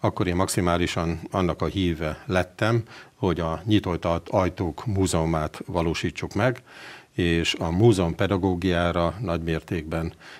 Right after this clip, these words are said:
én appelláltam, és a mai napig is bármilyen nagy attrakciós kiállítást hozzunk ide, akkor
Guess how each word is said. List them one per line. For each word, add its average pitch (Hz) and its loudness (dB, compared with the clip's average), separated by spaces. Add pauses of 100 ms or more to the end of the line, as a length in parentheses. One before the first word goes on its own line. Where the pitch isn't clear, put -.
(120)
én 82 -2
appelláltam, 101 0
és 101 -2
a 92 -2
mai 90 2
napig 87 -2
is 98 0 (220)
bármilyen 92 0
nagy 90 0
attrakciós 90 -2
kiállítást 82 -2
hozzunk 82 -4
ide, 104 0 (400)
akkor 85 -2